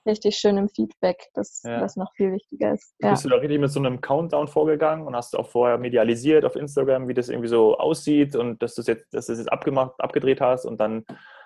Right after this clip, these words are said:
Speaker 2: äh, nur noch drei Tage, dann kommt mein, dann ist mein, mein, äh, mein Online-Kurs da und dann zack, zack und dann war er da und dann
Speaker 1: Genau, genau. Also ich hab, äh, schon, als ich gedreht hab, das war ja ein Monat,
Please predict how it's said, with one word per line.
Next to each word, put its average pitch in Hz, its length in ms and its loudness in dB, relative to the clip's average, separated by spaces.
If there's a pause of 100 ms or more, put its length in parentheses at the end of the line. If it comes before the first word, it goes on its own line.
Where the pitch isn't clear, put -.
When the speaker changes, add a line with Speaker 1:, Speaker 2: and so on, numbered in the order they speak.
(120)
Speaker 2:
äh, 98 260 -2 (420)
nur 120 160 -4
noch 151 140 4
drei 147 220 2
Tage, 143 360 4
dann 131 160 2
kommt 139 220 -2
mein, 123 360 0 (100)
dann 127 120 0
ist - 140 -12
mein, 123 320 -2
mein, 120 320 -6
äh, 113 300 0
mein 117 180 0
Online-Kurs 127 520 0
da 123 260 2
und 117 160 -2
dann 113 140 2
zack, - 240 -4
zack 139 200 -2
und 135 60 -8
dann 120 100 -6
war 120 140 -2
er 120 80 0
da 131 220 -2
und 139 200 -8
dann 123 200 -20 (580)
Speaker 1:
Genau, 240 440 6
genau. 214 300 4
Also 214 260 4
ich 226 160 2
hab, 220 180 2
äh, 220 300 10
schon, 214 480 2
als 190 320 2
ich 220 100 -2
gedreht 220 500 6
hab, 247 180 6
das 202 200 -4
war 185 100 4
ja 175 200 4
ein 185 120 0
Monat, 208 520 0